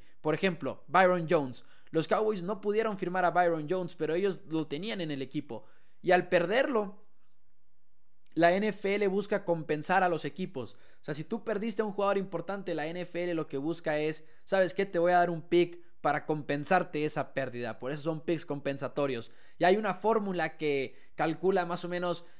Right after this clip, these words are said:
eh, los salarios para, eh, los salarios por los cuales los firmaron en la agencia libre para ver qué tan bueno era el jugador o más o menos medirlo con ese valor en el mercado.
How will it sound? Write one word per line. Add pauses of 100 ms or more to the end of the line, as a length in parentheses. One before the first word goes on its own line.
eh,
los
salarios
para,
eh,
los
salarios
por
los
cuales
los
firmaron
en
la
agencia
libre
para
ver (220)
qué
tan
bueno
era
el
jugador
o
más
o
menos
medirlo
con
ese
valor
en
el
mercado.